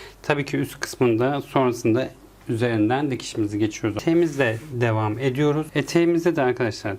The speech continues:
tek kat bir etek yaptım. Kenarlarını dikiyoruz tabii ki açılmaması için. Artı alt kısımlarına bu kurdeladan şu şekilde şerit çekeceğiz. Bunu bir yapabilirsiniz, iki yapabilirsiniz, üç yapabilirsiniz.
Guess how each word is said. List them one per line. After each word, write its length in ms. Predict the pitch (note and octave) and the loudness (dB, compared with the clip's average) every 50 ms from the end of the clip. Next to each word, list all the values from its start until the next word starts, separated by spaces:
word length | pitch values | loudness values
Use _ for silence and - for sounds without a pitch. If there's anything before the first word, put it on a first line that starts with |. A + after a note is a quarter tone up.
| - - | -10 -12
tek 260 | - - D#3 D#3+ - | -2 -2 -2 -2 0
kat 280 | - - A2+ - - - | -2 -2 -2 -2 -4 -4
bir 60 | A2 | -2
etek 400 | G#2+ G#2+ A2 - - D#3 D#3 - | -2 -2 -4 -4 -4 -4 -2 0
yaptım. 440 | E3+ E3+ E3+ - - - D3 D3+ D3 - - - - | -2 -2 -2 -4 -4 -2 -2 -2 -2 -6 -14 -16 -4
Kenarlarını 680 | - C3+ C3 C3+ C3+ C3 B2+ B2+ B2 A2 G#2+ G#2 - - - - - - - - - | -2 0 2 2 2 2 0 0 0 0 0 -2 -2 -6 -10 -18 -20 -14 -14 -14 -14
dikiyoruz 480 | - - - - D3+ C#3+ C3+ C#3 - - | -12 -12 -2 0 0 0 0 -2 -10 -4
tabii 240 | - G#2+ F#2 F#2+ - | -4 -4 -2 -2 -8
ki 180 | - - A#2 A#2 | -8 -10 -6 -6
açılmaması 600 | A2 - - - A2+ G#2 G2+ G2+ - - - G#2+ | -6 -6 -4 -2 -2 -2 0 -2 -6 -8 -12 -16
için. 340 | - - D3+ E3 E3 E3+ - - - - - - - - - - - | -8 -2 0 0 0 0 -4 -18 -20 -20 -20 -20 -20 -20 -20 -6 0
Artı 560 | D3 D3+ D#3 D#3 D3 - - C3+ C#3+ D3+ E3+ - - | 0 2 2 0 -4 -2 -2 0 0 -2 -4 -4 0
alt 240 | C#3 D3 C#3 - - | 0 0 0 -2 -10
kısımlarına 880 | - - - - A#2 A2 G2+ G2 F#2+ F#2 F#2 F#2 G2 G2 G#2+ A#2+ C3 D3 - - - - C3 | -12 -12 -8 -2 0 0 0 0 -2 -2 -2 -2 0 0 2 0 0 -2 -6 -16 -16 -6 -2
bu 260 | C#3 C#3 C#3 C#3 - - | 0 0 0 0 -4 -10
kurdeladan 800 | - - B2 A2+ G#2+ C3 C3 B2 A2+ G2+ G2 F#2+ G2 G#2+ A#2+ B2 - - | -4 0 0 2 2 2 0 0 0 0 -2 -4 -2 -2 -4 -6 -8 -14
şu 160 | - - E3+ | -4 -2 -2
şekilde 640 | E3 - - A#2 - - A2 G2 G2 G#2 B2 C#3 D3+ | 0 2 0 0 0 0 -2 -2 2 2 2 2 2
şerit 380 | C#3+ - - - C3 A#2+ A#2 - | 0 -2 0 0 0 0 0 -2
çekeceğiz. 420 | - G2+ G2 F#2+ G#2 G2 G2 G#2+ - - | -4 -4 -2 -2 -2 -4 -4 -4 -2 2
Bunu 240 | D#3+ E3+ E3 D#3 | 2 4 4 4
bir 120 | D#3+ E3 D#3+ | 2 2 2
yapabilirsiniz, 720 | D#3 C#3+ - D3 C3 C3+ C#3 C#3 C3+ - - C#3 C3+ C3+ | 2 0 0 -2 -4 -2 -2 -2 -2 0 -2 -2 -2 -2
iki 240 | B2 A2+ - - C3 | -4 -6 -4 -4 -4
yapabilirsiniz, 580 | A#2+ C3+ C3+ B2+ B2+ B2+ A#2+ - - C3 A#2+ B2 | -4 -2 -4 -4 -2 -4 -6 -6 -8 -8 -6 -6
üç 220 | C3 - - - | -8 -8 -6 -6
yapabilirsiniz. 760 | C3+ - - A#2+ A2+ A2 A2+ A2+ A2+ - - C3+ C3+ C3 - | -6 -4 -2 -2 0 0 0 0 -2 -2 -2 -2 -2 -2 -6